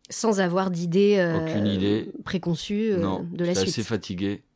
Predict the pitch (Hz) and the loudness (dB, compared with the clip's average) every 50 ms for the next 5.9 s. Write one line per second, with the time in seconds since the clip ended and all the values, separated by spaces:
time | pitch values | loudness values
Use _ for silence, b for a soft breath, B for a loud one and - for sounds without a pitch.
0 | _ _ _ - 202 180 180 170 - - 208 - 208 190 185 185 185 185 - - | _ _ _ -4 -2 0 0 0 0 0 0 0 0 0 0 0 2 2 2 2
1 | - - 160 - 92 90 92 92 95 95 87 82 80 87 82 80 82 82 - _ | 0 -2 -2 -4 -4 -2 -2 -2 -4 -6 -8 -10 -12 -12 -10 -10 -10 -10 -12 _
2 | _ - 98 104 107 104 117 123 113 107 98 95 95 92 87 87 82 82 82 80 | _ -4 -2 0 0 0 0 -2 -2 -2 -2 -2 -2 -2 -4 -6 -8 -12 -14 -14
3 | 80 82 76 - 95 85 85 85 - - 104 104 95 90 82 92 90 90 101 107 | -14 -14 -10 -10 -10 -10 -10 -14 -10 -8 -8 -6 -6 -6 -6 -6 -6 -4 -6 -6
4 | 104 95 82 - 85 85 - - 107 110 107 101 98 87 - - 92 95 104 113 | -8 -10 -12 -10 -10 -10 -8 -6 -4 -4 -4 -4 -6 -6 -6 -6 -4 -4 -4 -4
5 | 107 85 82 82 82 80 78 76 78 78 80 90 95 104 104 92 85 | -6 -8 -10 -10 -12 -12 -12 -12 -14 -12 -12 -12 -12 -10 -12 -14 -14